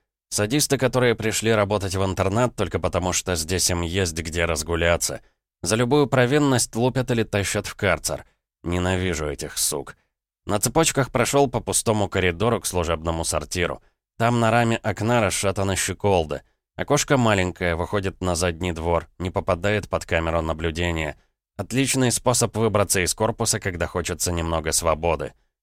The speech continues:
Просочился внутрь сортира. Здесь до блевотины мерзко воняло хлоркой и застарелой мочой. Запах въелся в стены так, что никакой ремонт не спасёт.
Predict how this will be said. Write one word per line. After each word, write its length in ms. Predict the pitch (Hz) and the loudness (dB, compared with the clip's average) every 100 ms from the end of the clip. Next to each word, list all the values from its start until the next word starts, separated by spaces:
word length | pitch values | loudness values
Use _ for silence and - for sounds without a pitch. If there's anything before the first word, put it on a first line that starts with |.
| _ _ | _ _
Просочился 600 | 104 104 120 131 139 139 | -2 2 2 2 4 4
внутрь 340 | 117 120 117 104 | 2 2 0 0
сортира. 600 | - 110 - 98 82 73 _ _ _ - | 0 -2 -2 -2 -2 -6 _ _ _ -10
Здесь 320 | 85 104 95 | -2 -2 0
до 100 | 95 | -2
блевотины 540 | 95 95 107 98 92 | 0 0 0 0 0
мерзко 340 | 92 101 - 92 | 0 0 0 0
воняло 400 | 90 90 90 82 | 0 2 2 2
хлоркой 520 | 92 98 107 104 101 | 2 2 2 0 -4
и 160 | - 87 | -4 -6
застарелой 580 | 80 - 85 85 82 | -4 -2 0 2 0
мочой. 500 | 82 80 - 90 80 - _ _ _ | 0 -2 -2 -4 -4 -8 _ _ _
Запах 420 | - 104 120 117 101 | -4 -2 0 -2 -2
въелся 520 | 95 110 117 - 95 | -2 2 2 0 -2
в 60 | |
стены 340 | - - 110 98 | -2 -2 0 0
так, 200 | 117 113 | -2 -2
что 200 | - 92 | -2 -4
никакой 400 | 90 85 - 95 | -6 -8 -4 -2
ремонт 340 | 92 101 98 - | 0 0 -2 -6
не 120 | 78 | -8
спасёт. 540 | - 76 - 78 73 | -4 -4 -2 -2 -4